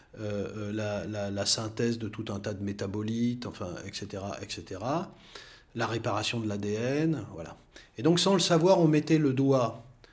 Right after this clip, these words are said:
sur quelque chose qui allait se révéler comme étant un, un, un, un prototype de, de cette très, très grande classe d'enzymes. Aujourd'hui, on,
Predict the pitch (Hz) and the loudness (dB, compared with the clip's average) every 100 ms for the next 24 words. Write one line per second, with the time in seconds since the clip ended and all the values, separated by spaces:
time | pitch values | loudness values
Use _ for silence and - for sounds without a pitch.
0 | _ - 127 - 156 151 - 165 - 135 | _ -8 -4 0 0 2 2 2 2 2
1 | 127 127 - 123 139 143 139 143 135 120 | 4 2 0 2 4 4 6 4 2 0
2 | 120 135 127 120 123 117 120 120 - 117 | 0 -2 -2 -2 -4 -8 -8 -10 -10 -8
3 | 107 104 - _ _ _ _ _ 117 - | -8 -8 -12 _ _ _ _ _ -10 -2
4 | 180 175 160 - 151 143 - - - - | 0 4 4 2 -6 -6 -14 -20 -20 -14
5 | 127 110 107 107 107 - 117 - - - | -8 -6 -6 -8 -8 -6 -6 -8 -8 2
6 | 185 175 147 131 123 127 117 110 127 202 | 2 4 2 2 0 -2 -2 -2 0 0
7 | 139 120 131 151 135 110 | 0 0 0 0 0 -2